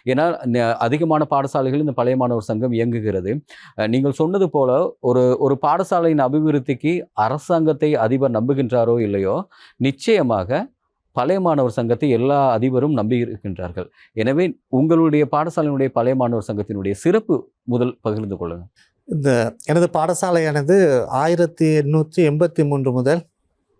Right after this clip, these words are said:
Speaker 2: ஆரம்பித்த பாடசாலை.
Speaker 1: ம்.
Speaker 2: தற்சமயம் நூறு வருடங்களையும்
Speaker 1: கடந்து
Speaker 2: தாண்டிய
Speaker 1: பாடசாலை.
Speaker 2: பழமையான ஒரு பாடசாலை. இலங்கையிலே, ஆ,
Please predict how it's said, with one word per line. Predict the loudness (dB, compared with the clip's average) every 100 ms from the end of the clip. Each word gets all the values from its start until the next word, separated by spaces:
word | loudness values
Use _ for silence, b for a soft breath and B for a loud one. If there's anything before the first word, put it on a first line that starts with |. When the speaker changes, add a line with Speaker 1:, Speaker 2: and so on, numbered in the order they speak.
| _ _ _ -6
Speaker 2:
ஆரம்பித்த | -2 -2 -2 -2 -2
பாடசாலை. | -2 -2 -2 -4 -4
Speaker 1:
ம். | -4 -4
Speaker 2:
தற்சமயம் | -2 -4 -4 -2 -2
நூறு | 2 2 2
வருடங்களையும் | 2 0 -2 0 0 0 -2 -4 _ _ _ _ _ _ _ _ _
Speaker 1:
கடந்து | -2 0 2
Speaker 2:
தாண்டிய | 2 2 0 -2 _ _
Speaker 1:
பாடசாலை. | -4 -4 -6 -16 -6
Speaker 2:
பழமையான | -2 0 0 0 0 0
ஒரு | 0 0 -4 _ _ _ _ _ _ -4
பாடசாலை. | -2 0 -2 -2
இலங்கையிலே, | -2 0 0 0 0 0 0 0 -4 _ b b b b b b b _ -8
ஆ, | -2 0 0 0 -4